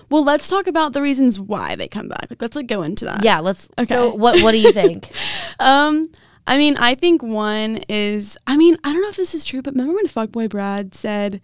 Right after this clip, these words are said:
Speaker 1: "A lot of men's reactions are delayed to their actions"?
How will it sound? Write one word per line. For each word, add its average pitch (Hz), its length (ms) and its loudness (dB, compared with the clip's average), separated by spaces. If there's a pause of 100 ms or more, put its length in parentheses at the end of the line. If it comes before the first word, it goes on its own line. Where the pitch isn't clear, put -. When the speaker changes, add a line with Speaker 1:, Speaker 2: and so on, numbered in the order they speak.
Speaker 1:
"A 247 80 2
lot 233 300 4
of 247 200 0
men's 208 400 -2
reactions 202 920 -4
are 202 160 -4
delayed 196 640 -4
to 208 100 -6
their 196 160 -4
actions"? 294 840 -2